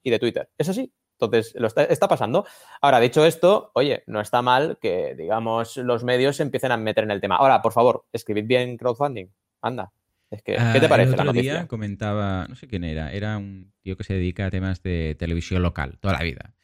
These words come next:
Speaker 2: Dice, fui a, porque me entrevistaron por aquí cerquita. Y, mm, y me dice, ostras, eh, porque entré y había un, pues, una tele local, pero una tele de una ciudad relativamente importante, pero había ahí el plató,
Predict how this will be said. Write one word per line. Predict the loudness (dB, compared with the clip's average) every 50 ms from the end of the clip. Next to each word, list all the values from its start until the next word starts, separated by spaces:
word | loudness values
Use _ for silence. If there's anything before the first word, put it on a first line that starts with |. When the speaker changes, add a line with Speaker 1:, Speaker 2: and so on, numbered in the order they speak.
| _ _ _ _ -4
Speaker 2:
Dice, | -4 -4 -2 0 0 2 2 4 4 2 2 0 -2 -6 -10 -16 -20 -20 _ _ _ 0
fui | 2 4 4
a, | 4 4 4 2 0 0 -2
porque | -4 -4 -4 -4
me | -2 -2
entrevistaron | -4 -2 -4 -4 0 0 0 0 0 -2 -14 _ _ _ _ _ _
por | -10 -10
aquí | -8 -8 -8
cerquita. | -6 -8 -8 -8 -10 -16 -18 -20 _ _ _
Y, | 0 2 4 6 6 6 4
mm, | 4 2 0 0 -2 -4 -8 -14 _ _ _ _
y | -10 -6 -4
me | -2 -2
dice, | 0 0 -2 -2 -4 -6 -4 -4 -2 0 0 -2 -2 -4 -8 _
ostras, | _ _ _ -14 -14 -14 -16 _ _ _
eh, | -14 -12 -6 -4
porque | -2 0 0 0
entré | 0 2 2 2 2 0 -2 -6 -4
y | -2 0 0
había | 2 2 2 2 2
un, | 2 2 0 -2 -4 -6 -10 -14
pues, | -16 -16 -16 -12
una | -8 -8 -6
tele | -4 -4 -2 0
local, | 0 -2 -2 -2 -4 -2 -2
pero | -2 -2 -2
una | -2 -4 -8
tele | -8 -8 -6 -6 -6
de | -6
una | -8 -10 -16 _ -20
ciudad | -20 _ -12 -10 -8 -8 -6 -8 -10 -12 -12
relativamente | -12 -12 -10 -10 -10 -12 -12 -12 -14
importante, | -16 -16 -14 -12 -10 -8 -8 -8 -10
pero | -8 -6 -6
había | -4 -4 -2 -4 -4
ahí | -2 -2
el | -4 -4 -6
plató, | -6 -6 -8 -6 -4 -4 -2 0 0 -2 -2 -4